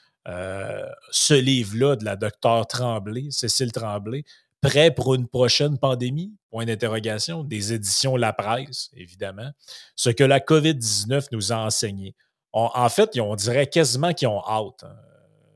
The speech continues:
Ils ont assez hâte, là, d'une nouvelle pandémie. On va-tu être bon de mettre des masques ? Puis, euh,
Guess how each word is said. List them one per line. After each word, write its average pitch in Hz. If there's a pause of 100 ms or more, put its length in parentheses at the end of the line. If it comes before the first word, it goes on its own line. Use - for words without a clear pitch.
(720)
Ils 113
ont 120
assez 143
hâte, 135
là, 120
d'une 107
nouvelle 113
pandémie. 110
On 117
va-tu 107
être 104
bon 117
de 113
mettre 107
des 101
masques ? 107
Puis, 101
euh, 95